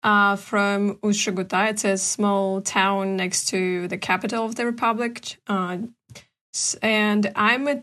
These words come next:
teacher, English teacher. Uh, so, uh, and the last two years I spent in U S,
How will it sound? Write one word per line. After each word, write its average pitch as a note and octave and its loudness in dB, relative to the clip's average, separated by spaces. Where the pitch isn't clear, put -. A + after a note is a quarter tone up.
teacher, G#3+ -2
English A3 0
teacher. B3 -2
Uh, G3+ 2
so, G#3+ 0
uh, G3 2
and G#3+ 2
the G#3 -2
last G#3+ 0
two - -2
years G#3+ 0
I A3+ 0
spent A3 0
in G#3+ 0
U G#3 2
S, - 0